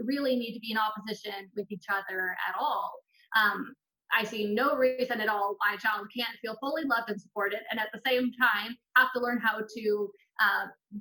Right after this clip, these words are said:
do many things for themselves and take care of themselves for many ways. Um, and that's something that in some ways I, I, I see some, that there was some room for improvement in my childhood, but at the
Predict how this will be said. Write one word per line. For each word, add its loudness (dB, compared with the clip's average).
do 0
many 2
things -4
for -4
themselves -2
and -10
take -8
care 4
of 2
themselves -4
for -6
many -10
ways. -8
Um, 0
and 2
that's 2
something 0
that 2
in 2
some 4
ways 0
I, 4
I, 2
I -2
see -2
some, 2
that 4
there 4
was 2
some 2
room 2
for 2
improvement -2
in 0
my 2
childhood, -2
but 2
at 0
the -2